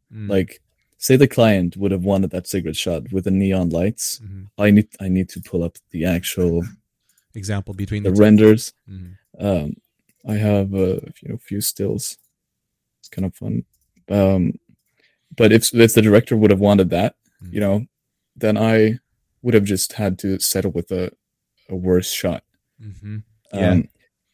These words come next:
Speaker 2: but I guess then, then that, that depends on the, the director.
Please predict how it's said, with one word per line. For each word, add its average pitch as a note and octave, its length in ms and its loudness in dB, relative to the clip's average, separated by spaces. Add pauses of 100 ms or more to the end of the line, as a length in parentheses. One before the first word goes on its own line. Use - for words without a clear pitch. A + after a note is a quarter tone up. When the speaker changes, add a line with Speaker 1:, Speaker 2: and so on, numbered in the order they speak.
(200)
Speaker 2:
but G#2 160 0 (140)
I A2+ 60 0
guess A2+ 220 6
then, G#2+ 360 4
then A2 160 0
that, G2+ 180 6 (240)
that G2+ 180 -2
depends G#2 360 -6
on G2 420 -4 (360)
the, F#2 460 -6
the - 100 -8
director. - 480 -4